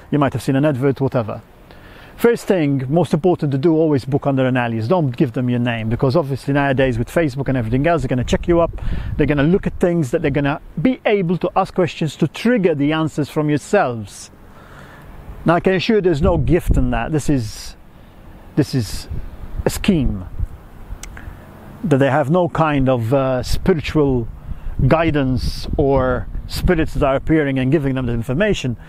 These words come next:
They are conning you. That is the correct term. They are conning you. So you need to make sure that you take necessary precautions. And when you actually are in front of such individual, firstly and foremost, I have always been of the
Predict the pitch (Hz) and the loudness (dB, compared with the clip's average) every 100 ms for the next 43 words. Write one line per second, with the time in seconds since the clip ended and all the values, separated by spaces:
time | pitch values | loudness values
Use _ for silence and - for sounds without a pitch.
0 | - 156 160 - - 202 156 131 117 151 | -6 0 0 0 0 0 0 -2 0 0
1 | 180 160 151 160 156 - - 196 127 110 | 0 -2 0 0 0 -2 0 0 0 -6
2 | - - 156 151 - 165 131 113 104 101 | -10 -2 0 0 -2 -2 -2 -4 -6 -10
3 | - - - - - - - - - - | -14 -14 -6 -4 -4 -6 -12 -14 -8 -4
4 | - - - 185 214 226 214 185 165 - | -2 0 2 4 4 2 2 2 2 2
5 | 196 156 135 127 190 - 156 135 165 - | 2 2 2 0 0 0 0 0 2 2
6 | 147 - - 151 135 127 117 - 208 262 | 2 -4 0 2 2 -2 -4 0 2 4
7 | 247 240 - 190 190 - 190 151 143 - | 4 2 0 0 2 2 2 2 0 0
8 | 170 156 135 - - - - - - 156 | 0 2 0 -4 -14 -10 -4 -2 2 0
9 | 139 127 120 113 185 - - - - - | 2 -2 0 0 0 0 2 2 4 4
10 | - - - - - - - 240 - 220 | 2 2 -2 0 0 2 2 2 2 0
11 | 208 - 208 190 190 - 139 160 208 202 | 0 2 0 2 2 2 0 2 2 2
12 | 185 135 - 170 139 123 123 117 - - | 2 0 0 0 0 0 0 2 0 0
13 | - - - - - - - - 175 - | 0 -2 -6 -10 -10 -6 -2 2 2 0
14 | - - 160 151 | -6 0 0 0